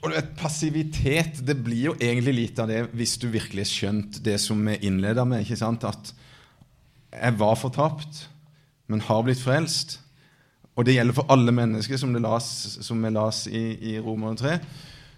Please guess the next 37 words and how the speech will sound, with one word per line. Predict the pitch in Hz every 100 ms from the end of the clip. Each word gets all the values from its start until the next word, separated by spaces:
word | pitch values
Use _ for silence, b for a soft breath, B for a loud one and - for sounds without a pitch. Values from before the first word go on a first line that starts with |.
| -
Eh, | 117 117 117 110 113
det | 127
er | 107 117
kun | 143 139 127
frelse | 127 113 - - 113 113 -
i | 117 107
Jesus, | 101 101 131 135 - -
og | 110
det | 113
gjelder | 107 113
hele | 113 107 104
verden. | 104 113 143 135 110
Det, | 117 - 104 -
det | 117 -
er | 107 104 123
ikke | 110 101 - 107 107 110
mye | 104 101
rom. | 104 104
Hvis | 110 104
du | 110
virkelig | 107 123 - 107
har | 110
skjønt | - 113 117
det, | 127 120
virkelig | 131 - - 110 -
tatt | 101 -
det | 110
inn | 104
over | 101 110 151
deg, | 165 B B B
da | - 104 117 -
er | 104 104
det | 104
ikke | 107
annet | 101 95 -
å | 107
gjøre | 101 113